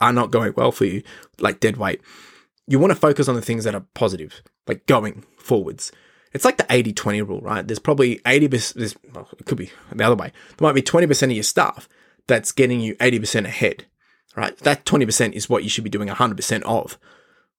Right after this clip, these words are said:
Where at the same time, it might be maybe you're doing eighty percent of something, but it's only getting you twenty percent ahead. So it's probably not really what you should be doing. And that's true. I, I think, <sighs> jeepers, this could make a whole good episode by itself.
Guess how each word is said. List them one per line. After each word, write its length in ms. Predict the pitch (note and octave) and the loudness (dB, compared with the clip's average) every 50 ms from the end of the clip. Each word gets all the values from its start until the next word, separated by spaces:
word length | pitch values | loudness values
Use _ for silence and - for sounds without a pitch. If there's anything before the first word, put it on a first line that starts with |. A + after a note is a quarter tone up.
| _ _ | _ _
Where 200 | - C#3 C#3 C3 | 0 2 4 4
at 80 | B2 - | 4 2
the 80 | - | 0
same 240 | A2+ - C#3 C#3 D3 | 0 2 2 2 2
time, 420 | - C3 B2 A#2+ A2+ A2 A2 G2+ - | 0 2 2 2 2 -2 -4 -8 -8
it 120 | - A#2+ | -8 -8
might 240 | A#2 A2 A#2+ A#2+ A2+ | -4 0 0 0 0
be 60 | A2 | 0
maybe 220 | A2 B2 B2 B2 A#2+ | 0 0 2 2 0
you're 80 | A2+ | -2
doing 260 | A2+ A2 A2+ G#2+ G2 - - | -2 -4 -6 -6 -10 -4 -2
eighty 260 | B2 C#3+ F#3 G#3+ G#3 | 2 2 2 2 2
percent 340 | C#3 A2 - - B2+ A2+ F#2+ | 0 0 -2 -2 -2 -2 -2
of 100 | G2 G2+ | -4 -6
something, 340 | - - G#2+ G2+ - - - - G#2+ | -6 -6 -6 -8 -8 -12 -12 -6 -4
but 100 | A2+ A2 | -4 -4
it's 100 | G#2+ - | -2 -2
only 160 | A2+ B2+ B2 | -2 -2 0
getting 200 | A#2+ A#2+ G#2+ G#2+ | 0 -2 -4 -4
you 100 | G#2 F#2+ | -6 -8
twenty 320 | - - - - B2+ B2 G#2 | -10 -6 -2 0 0 0 0
percent 380 | G2+ - - G#2+ G#2 - - _ _ _ _ _ - | -4 -4 -4 -4 -4 -4 -8 _ _ _ _ _ -10
ahead. 360 | - - - G#2+ - - - _ _ _ _ _ _ | -8 -2 0 0 0 0 -6 _ _ _ _ _ _
So 440 | - - - C3 A#2 A2+ A2 G#2 G2+ - - | -2 0 2 2 4 2 2 0 -2 -4 -6
it's 140 | A2+ - - | -8 -8 -8
probably 540 | - - - C3+ C3 C3 A#2 A2 A2 F#2+ - _ _ _ _ _ _ _ _ _ _ | -6 0 0 2 2 2 2 0 0 -4 -8 _ _ _ _ _ _ _ _ _ _
not 260 | A#2+ A#2+ B2 - - | -2 -2 -2 -2 0
really 240 | A2+ A#2+ A2+ G#2+ G2+ | 0 0 2 2 2
what 180 | G#2 G#2 - | 0 -2 -2
you 80 | - G#2 | -2 -6
should 220 | - - - G2 | -6 -6 -8 -8
be 100 | - F#2 | -8 -10
doing. 300 | F#2 - A#2 A2+ G#2 F2+ - _ - - - - - - - - - - _ _ _ _ _ _ _ _ _ _ _ _ _ _ _ _ _ _ _ _ _ | -4 0 0 0 0 -2 -8 _ -20 -20 -20 -20 -20 -20 -20 -20 -20 -20 _ _ _ _ _ _ _ _ _ _ _ _ _ _ _ _ _ _ _ _ _
And 140 | D#3 D#3+ D#3+ | 2 4 6
that's 200 | F3 G3 F#3+ - | 6 4 2 0
true. 340 | - - - D3+ B2+ G#2+ F#2 - | -2 2 4 4 4 4 2 0
I, 160 | A2+ - - - | 0 2 2 0
I 60 | C3 | 0
think, 240 | - - E3+ F#3 - _ _ _ - - | 0 0 -2 -2 -4 _ _ _ -14 -14
<sighs> 260 | - - - - - | -14 -14 -16 -16 -12
jeepers, 280 | - - C3+ A2+ G2 A2 | -6 -4 -4 -4 -4 -4
this 140 | C3+ C#3 | -4 -4
could 140 | - - B2 | -4 -4 -4
make 140 | A2 G2 A#2+ | -4 -6 -8
a 60 | C3 | -6
whole 260 | G#2+ F#2+ G#2+ - - _ | -4 -2 -2 -2 -4 _
good 140 | - G2+ G2 | -2 0 0
episode 300 | G2+ - - - G#2 F#2+ | 0 -2 -2 -2 0 0
by 140 | G2 F2+ | 0 -6
itself. 340 | C#2+ - - A#2+ G#2 G#2+ - | -6 -4 0 0 0 0 -2